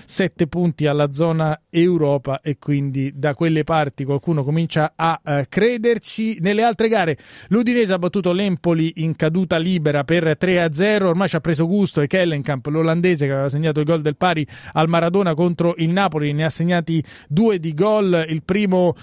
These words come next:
eh, un po' fortunoso, il secondo di rapina, prima che Toven di testa, stranamente, su cross di Pacero trovasse il gol del tre a zero per la formazione friulana.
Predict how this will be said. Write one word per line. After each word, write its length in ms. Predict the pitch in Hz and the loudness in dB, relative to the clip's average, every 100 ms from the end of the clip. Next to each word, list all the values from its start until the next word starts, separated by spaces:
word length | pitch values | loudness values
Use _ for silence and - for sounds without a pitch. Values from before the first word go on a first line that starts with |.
| - | -6
eh, 420 | 151 151 151 147 143 | 0 2 2 2 -2
un 100 | 139 | -4
po' 140 | 175 | -4
fortunoso, 500 | - 180 - 202 175 | 0 -2 0 -2 -2
il 80 | 147 | -4
secondo 420 | - 180 185 175 - - | -4 -2 0 0 -2 -12
di 300 | - 170 196 190 | -4 0 0 0
rapina, 640 | 165 196 - 208 196 180 | 0 0 -2 -2 0 0
prima 240 | 175 180 | 0 0
che 140 | 156 165 | 0 -2
Toven 440 | - 180 226 170 143 | 0 0 0 0 -4
di 220 | 139 170 | -6 -4
testa, 420 | 226 196 - - | -2 -2 -4 -10
stranamente, 760 | 131 - 147 151 170 175 139 123 | -10 -4 -2 0 2 0 -2 -6
su 220 | - 147 | -4 -4
cross 400 | - 196 160 143 | 0 0 -2 -4
di 180 | 143 160 | -6 -2
Pacero 480 | 175 147 170 147 | -2 0 0 0
trovasse 360 | 135 143 156 151 | -2 -4 -4 -2
il 60 | 139 | 0
gol 180 | 170 | 0
del 180 | 151 147 | 0 -4
tre 180 | 180 190 | 0 0
a 100 | 170 | 0
zero 280 | 175 190 156 - - - | 0 0 -2 -6 -20 -6
per 200 | - 214 | 0 0
la 100 | 196 | 0
formazione 600 | 170 190 185 - 220 208 | 0 0 0 -2 -2 0
friulana. 220 | 185 202 | 0 2